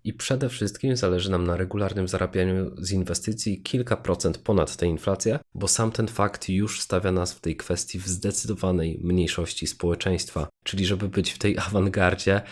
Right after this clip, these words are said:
naprawdę nie trzeba szukać jakichś złotych strzałów, wystarczy prosta strategia inwestycyjna i wyprzedzacie dziewięćdziesiąt osiem procent polskiego społeczeństwa.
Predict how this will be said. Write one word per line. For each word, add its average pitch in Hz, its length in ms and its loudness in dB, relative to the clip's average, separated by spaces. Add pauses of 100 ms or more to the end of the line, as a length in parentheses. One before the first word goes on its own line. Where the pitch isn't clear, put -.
(140)
naprawdę 95 520 2
nie 92 140 2
trzeba 92 400 0
szukać - 380 -2
jakichś 92 300 -2
złotych 92 380 -2
strzałów, - 680 0
wystarczy 92 540 0
prosta - 340 -2
strategia 87 440 0
inwestycyjna 85 760 0
i 69 100 -2
wyprzedzacie 87 580 -2
dziewięćdziesiąt 92 640 2
osiem 78 200 0
procent - 600 -4
polskiego 76 400 -4
społeczeństwa. - 800 -4